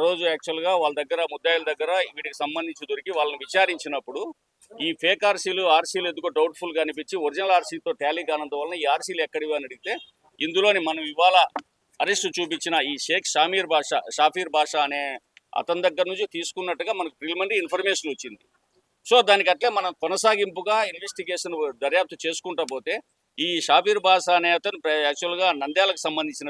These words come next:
వ్యక్తి, ఇతనితో పాటు షేక్ సుభాన్ అనే అతను,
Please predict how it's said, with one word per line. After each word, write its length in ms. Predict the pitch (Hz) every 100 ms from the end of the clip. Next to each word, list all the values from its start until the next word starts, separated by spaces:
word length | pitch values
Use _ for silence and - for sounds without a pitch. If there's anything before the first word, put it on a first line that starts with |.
| 135
వ్యక్తి, 240 | - 151 160 - _ _ 135
ఇతనితో 320 | 208 208 226 214
పాటు 220 | 196 190 226 -
షేక్ 180 | 180 -
సుభాన్ 360 | 151 156 180 180
అనే 120 | 170 156
అతను, 220 | - 135